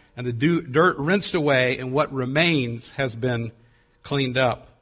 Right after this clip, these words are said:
That's what the Messiah is promising to do, to bring a pure worship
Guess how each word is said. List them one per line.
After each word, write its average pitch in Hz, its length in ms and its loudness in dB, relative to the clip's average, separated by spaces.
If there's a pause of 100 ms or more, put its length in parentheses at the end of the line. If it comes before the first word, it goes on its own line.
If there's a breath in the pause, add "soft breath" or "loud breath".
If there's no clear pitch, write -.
(500)
That's 123 240 -2
what 131 120 -4
the 135 60 -4
Messiah 131 480 0
is 113 220 -6
promising 123 520 -4
to 123 80 -2
do, 131 400 0 (460 soft breath)
to 120 100 -10
bring 120 640 0 (540)
a 110 80 -8
pure 165 360 2
worship 135 560 0